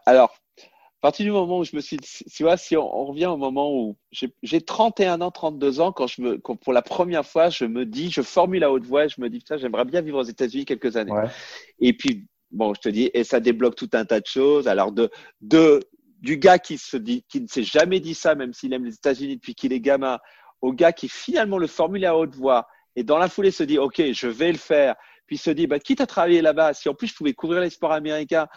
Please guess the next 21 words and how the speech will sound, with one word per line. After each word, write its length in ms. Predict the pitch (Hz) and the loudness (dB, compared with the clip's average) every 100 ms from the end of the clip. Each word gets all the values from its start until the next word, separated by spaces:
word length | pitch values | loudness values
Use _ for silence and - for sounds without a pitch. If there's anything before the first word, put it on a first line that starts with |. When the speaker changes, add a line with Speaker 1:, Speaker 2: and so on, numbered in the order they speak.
| - _ | -20 _
Speaker 1:
ça 100 | 117 | -10
serait 180 | - | -4
génial. 380 | 127 185 180 165 | 0 0 0 -2
Si 140 | - - | -2 -8
je 80 | |
pouvais 180 | - 208 | -4 -4
shooter 460 | 185 - - 202 190 | -4 -8 -8 -2 2
la 100 | 175 | 2
N 80 | 151 | 0
B 60 | |
A, 60 | 160 | -4
ce 60 | |
serait 140 | - 143 | -4 -4
génial. » 220 | 156 151 | 0 -2
Tu 80 | 175 | -2
vois. 80 | - - - | -6 -10 -2
Donc, 180 | 175 151 - | -2 -2 -8
je 120 | _ - | _ -12
suis 120 | 143 | 0
parti 400 | 214 185 - 202 | 2 2 0 2
de 240 | 160 131 | 2 2